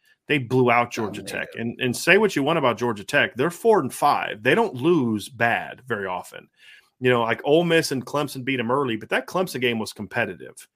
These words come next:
Speaker 1: So was the
Speaker 2: Mm-hmm.
Speaker 1: Georgia Tech U C F game. They lost by seventeen. They were competitive. They beat Pitt on the road. They beat Duke. They lost to, for, to Virginia by a touchdown.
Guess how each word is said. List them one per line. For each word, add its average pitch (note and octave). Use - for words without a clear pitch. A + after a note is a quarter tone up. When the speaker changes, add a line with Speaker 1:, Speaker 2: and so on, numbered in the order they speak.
Speaker 1:
So D#3+
was G3
the E3+
Speaker 2:
Mm-hmm. C3+
Speaker 1:
Georgia C#3+
Tech C3+
U C#3
C B2+
F C3+
game. F#2+
They A2+
lost C3
by B2
seventeen. A#2+
They B2
were G#2+
competitive. G#2
They G#2+
beat C3
Pitt -
on B2+
the A#2
road. D3
They B2
beat G#2+
Duke. D#3+
They A2
lost C3
to, A2
for, B2
to A2+
Virginia A#2
by A2+
a G2+
touchdown. A2